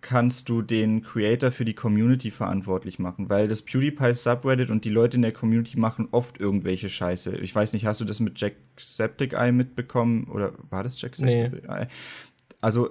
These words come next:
Speaker 1: Jacksepticeye hatte vor Ewigkeiten schon so ein Format, das heißt U Y oder so. Das heißt Yesterday I Asked You und das ist halt abgekürzt Y I A,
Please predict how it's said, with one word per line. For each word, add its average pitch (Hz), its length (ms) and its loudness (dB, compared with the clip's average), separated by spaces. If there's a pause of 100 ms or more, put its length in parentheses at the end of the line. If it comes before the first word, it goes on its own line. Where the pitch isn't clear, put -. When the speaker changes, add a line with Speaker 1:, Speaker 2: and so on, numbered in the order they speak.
Speaker 1:
Jacksepticeye 147 800 0
hatte 131 420 2
vor 127 240 2
Ewigkeiten 131 560 2
schon 120 200 4
so 107 80 2
ein 110 80 2
Format, 110 500 2
das - 160 -2
heißt 110 480 2 (540)
U 98 580 -2
Y 110 260 4
oder 92 160 2
so. 87 220 -4
Das 90 180 -4
heißt 101 280 -2
Yesterday 110 540 4
I 101 300 2
Asked 117 440 2
You 127 180 4
und 110 560 0
das 107 120 -2
ist 107 120 -2
halt 104 140 0
abgekürzt 117 640 0
Y 107 540 0
I 107 360 -2
A, 95 540 0